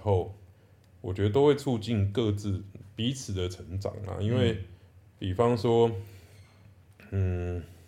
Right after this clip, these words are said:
Speaker 1: 讲好的事情，就是大家好的想法，也许可以互相讨论，那这当然是很理想的状态。那再讲，讲烂一点好了，你今天真的跟这个人很熟，你就不太可能会出现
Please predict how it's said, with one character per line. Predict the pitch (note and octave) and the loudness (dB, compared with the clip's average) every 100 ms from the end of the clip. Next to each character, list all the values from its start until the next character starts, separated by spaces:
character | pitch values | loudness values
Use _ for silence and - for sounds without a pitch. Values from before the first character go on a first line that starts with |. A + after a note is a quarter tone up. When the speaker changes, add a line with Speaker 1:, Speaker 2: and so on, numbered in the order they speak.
| - - - - - - - - - - - | -20 -20 -20 -20 -20 -20 -20 -20 -20 -20 0
Speaker 1:
讲 | A#2+ D3+ | 2 6
好 | C3 G#2 | 8 8
的 | G2+ | 8
事 | G2+ B2 | 4 0
情， | - G2+ | 0 2
就 | A2+ | 2
是 | A#2+ | 4
大 | A#2+ | 6
家 | A#2+ A#2+ | 8 8
好 | G2+ F2 | 4 0
的 | F2+ | 0
想 | F#2 G2+ | -2 -2
法， | G2+ F2 | 0 2
也 | G2 | 0
许 | G#2 G2+ | 0 -2
可 | G2+ | -2
以 | |
互 | F#2+ G#2 | 0 0
相 | G2+ G2 | 0 0
讨 | G2+ | -2
论， | F#2+ F#2+ G2 | -4 -4 -2
那 | G#2 | -2
这 | G#2 G2+ | 0 0
当 | G#2 | 2
然 | G#2 | 2
是 | G#2 | 2
很 | G2+ | 0
理 | G2 | -2
想 | G2+ G2+ | -2 -2
的 | F2+ | -4
状 | G2+ F#2+ | -6 -6
态。 | F#2 F#2+ | -6 -6
那 | C3+ E3+ | -4 0
再 | E3+ E3+ | 2 4
讲， | G2+ F#2+ G2 - - - - - | 2 -2 -4 -12 -20 -20 -20 -2
讲 | G#2 A2 | 4 6
烂 | E3+ D#3 | 8 6
一 | |
点 | B2 F2 F2+ | 2 -2 -6
好 | G2+ | -12
了， | - - _ - - | -18 -20 _ -20 -4
你 | G#2 | 0
今 | G#2 | 4
天 | E3 F3 | 4 4
真 | E3+ | 4
的 | D#3+ B2+ | 6 6
跟 | A2 C3 C3 | 6 4 4
这 | C#3+ | 2
个 | G#2+ | 4
人 | F#2 G2+ | 4 2
很 | G2 E2 | 0 -6
熟， | - - D#2 E2+ F#2+ - - _ _ _ _ _ _ - - - - - | -6 -4 -4 -4 -8 -12 -20 _ _ _ _ _ _ -20 -20 -20 -20 -2
你 | G2+ | 2
就 | G2+ E3+ | 4 2
不 | G#2 | 2
太 | B2+ A#2+ | 2 2
可 | - | 0
能 | E2+ | -2
会 | F#2+ A2 | 0 0
出 | G#2 A2 | 0 -2
现 | G#2 A2+ G2 | 2 2 2